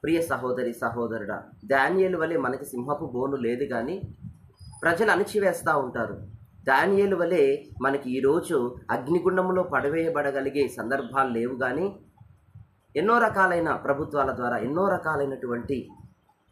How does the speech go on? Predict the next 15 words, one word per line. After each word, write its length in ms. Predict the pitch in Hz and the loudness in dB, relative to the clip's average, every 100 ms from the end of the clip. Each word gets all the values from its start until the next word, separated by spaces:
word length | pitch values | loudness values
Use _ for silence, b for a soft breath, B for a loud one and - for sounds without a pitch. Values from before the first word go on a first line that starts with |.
| _ _ _ _ _ _ - | _ _ _ _ _ _ -2
అననుకూలతలు 680 | 147 202 202 190 170 170 | 2 2 2 2 2 0
మనం 240 | 156 139 123 | -2 -4 -4
ఎదుర్కోవలసి 840 | 127 143 151 143 139 - 131 - - | -4 -2 0 0 -2 -6 -10 -10 -10
వచ్చినప్పటికీ, 880 | 104 - 147 147 131 123 131 160 208 - - | -10 -8 -6 -6 -6 -8 -4 -2 -2 -4 -8
మనం 180 | 120 120 | -2 -2
ప్రార్థించినప్పుడు 1120 | 110 117 131 - 190 - 147 131 175 139 113 110 B 117 | 0 2 2 2 -4 -4 -6 -4 0 0 0 -6 B -2
అన్నీ 480 | 131 143 165 185 | -2 -2 0 0
కూడా 220 | 185 156 127 | 0 0 2
రాజాజ్ఞను 680 | 127 135 147 147 139 147 | 2 2 -2 -2 -4 -4
మార్చే 440 | 131 120 123 - 113 | -2 -4 -4 -6 -6
దేవుడు 540 | 117 123 127 107 107 B B - | -4 -4 -4 -4 -4 B B -4
అన్నిటినీ 760 | 131 160 190 208 202 180 156 | 0 0 2 2 0 0 -4
కూడా, 520 | - 135 151 202 156 117 - _ _ | -2 0 0 0 -2 -8 -20 _ _
శ్రమలను, 840 | - 120 117 127 143 170 185 127 - - | -10 -4 -2 0 0 2 0 -2 -10 -10
అనగదొక్కే 880 | 110 131 131 139 - 143 131 - - | -6 -4 -2 -2 -2 -2 0 -2 -10